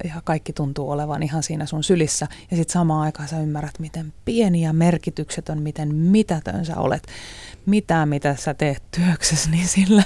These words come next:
ei ole oikeasti merkitystä, vaan sä oot vaan siinä hetkessä luonnon kanssa. Ja, ja mä luulen, että se tulee siitä. Mun työ on aika hektistä ja, ja tuntuu, että arki, kun tietysti niin kuin lapset ja työ ja,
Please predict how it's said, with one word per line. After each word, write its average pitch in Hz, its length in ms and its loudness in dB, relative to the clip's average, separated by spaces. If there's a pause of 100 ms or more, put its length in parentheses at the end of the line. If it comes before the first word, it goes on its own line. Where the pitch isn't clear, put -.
ei 214 200 6
ole 180 100 8
oikeasti 180 560 4
merkitystä, 160 800 0 (1120)
vaan 156 360 4 (280)
sä 170 140 0
oot 143 160 0
vaan 147 220 2
siinä 147 180 0
hetkessä - 480 -2
luonnon 151 360 0
kanssa. - 380 -6
Ja, 180 180 -4 (140)
ja - 100 -6 (800)
mä 202 120 0
luulen, 196 180 2
että 185 100 -2
se 185 60 -2
tulee 180 280 0
siitä. 165 380 0 (1160)
Mun 175 200 2
työ 190 220 8
on 165 120 6
aika 160 180 2
hektistä 175 560 -2
ja, 160 320 0
ja 160 140 -4
tuntuu, 160 340 0
että - 220 -6
arki, 156 540 0
kun 156 160 -4
tietysti - 360 -6
niin 185 240 -6
kuin 190 80 -2
lapset 175 360 -2
ja 156 100 0
työ 156 260 0
ja, 147 180 -2